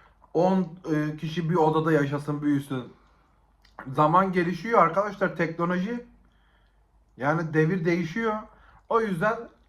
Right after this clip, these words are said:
çocuk, bir tane çocuk yapabiliyorsanız, yani ona bakabiliyorsanız, onun geleceğini güzel kurabiliyorsanız ona göre yapın. Hadi bir tane yaptım. O seneye de bir tane yaptım. E hadi bir tane daha oldu.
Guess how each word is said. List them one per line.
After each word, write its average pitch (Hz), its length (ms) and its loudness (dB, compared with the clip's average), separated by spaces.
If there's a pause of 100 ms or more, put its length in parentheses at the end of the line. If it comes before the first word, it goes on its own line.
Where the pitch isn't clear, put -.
(400)
çocuk, 202 420 -4
bir 254 120 -6
tane 165 340 4
çocuk 147 300 -6
yapabiliyorsanız, 135 720 -4
yani 175 200 2
ona 214 280 0
bakabiliyorsanız, 151 720 -2
onun 214 240 -4
geleceğini 156 480 -2
güzel 120 300 -2
kurabiliyorsanız 120 720 -6 (460)
ona 247 220 4
göre 233 240 2
yapın. 127 340 -2 (440)
Hadi 156 340 0
bir 160 120 -6
tane 139 300 0
yaptım. 135 460 -6 (340)
O 143 260 0
seneye 156 380 2
de 143 120 -2
bir 131 100 -12
tane 117 260 -2
yaptım. 139 480 -10 (280)
E 165 40 -4
hadi 196 280 0
bir 240 100 -8
tane 196 300 4
daha 151 160 8
oldu. 135 460 -2